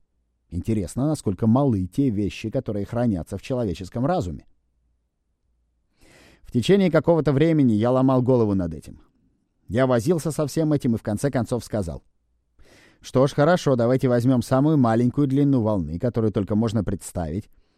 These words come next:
и которая действительно существует». И мы просчитаем такую вот самую маленькую длину волны, которая действительно существует, исходя из того, как клетки хранят информацию. Так вот, давайте выясним,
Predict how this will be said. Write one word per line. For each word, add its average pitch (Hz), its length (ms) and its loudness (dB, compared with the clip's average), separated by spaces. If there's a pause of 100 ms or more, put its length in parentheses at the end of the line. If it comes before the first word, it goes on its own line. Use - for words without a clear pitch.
(120)
и 127 100 -4
которая 120 340 2
действительно 110 540 -2
существует». 76 800 -10 (800)
И 131 120 -6
мы 190 140 0
просчитаем 170 640 0
такую 131 300 0
вот 113 140 -2
самую 117 320 0
маленькую 104 440 0
длину 98 320 -4
волны, 127 380 0
которая 196 360 -4
действительно 180 460 -4
существует, 160 600 -6 (380)
исходя 117 460 2
из 95 120 -2
того, 120 260 4
как 95 280 -2
клетки 123 560 2
хранят 85 640 -4
информацию. 87 680 -8 (1300)
Так - 160 -8
вот, 80 100 -6
давайте 104 320 -6
выясним, 104 460 -2